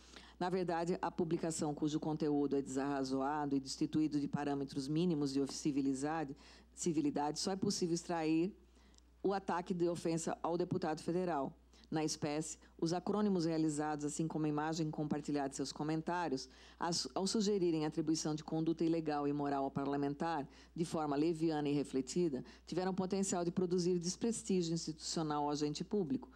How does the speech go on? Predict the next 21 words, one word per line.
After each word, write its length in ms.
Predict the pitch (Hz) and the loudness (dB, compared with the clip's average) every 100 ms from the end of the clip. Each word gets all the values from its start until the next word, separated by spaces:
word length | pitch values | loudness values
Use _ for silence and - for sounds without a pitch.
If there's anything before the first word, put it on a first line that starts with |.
| - - | -20 -8
com 100 | - | -4
afronta 400 | 160 - 160 160 | -2 -2 -2 2
à 40 | 156 | 2
legitimidade 640 | 156 143 - 151 143 143 | 2 0 -2 -2 0 -2
do 60 | 143 | -2
sistema 440 | 147 143 143 139 | -2 -2 -2 0
democrático 640 | 135 143 139 139 135 - | 0 -2 -2 -2 -2 -2
brasileiro, 540 | 147 165 190 185 160 180 - - - | 0 2 4 4 2 0 -6 -20 -10
diante 380 | 175 185 180 180 | 0 2 2 2
do 140 | 175 180 | 2 2
que 120 | 185 | 2
se 140 | 175 | 2
mostra 380 | 196 170 170 185 | 2 2 0 0
inegável 580 | 190 220 185 156 156 156 | 2 2 2 0 2 2
a 80 | 151 | 0
infração 460 | 151 156 156 147 | 0 -4 -2 -2
administrativa. 840 | 147 147 147 147 156 151 - 107 - - - - - - - | 0 -2 -2 -2 -4 -6 -8 -10 -12 -20 -20 -20 -20 -20 -6
Do 100 | - | -2
contexto 520 | 247 202 190 160 - 185 | 0 0 2 0 2 2
em 80 | |
tela, 460 | 190 175 160 160 | 2 0 0 0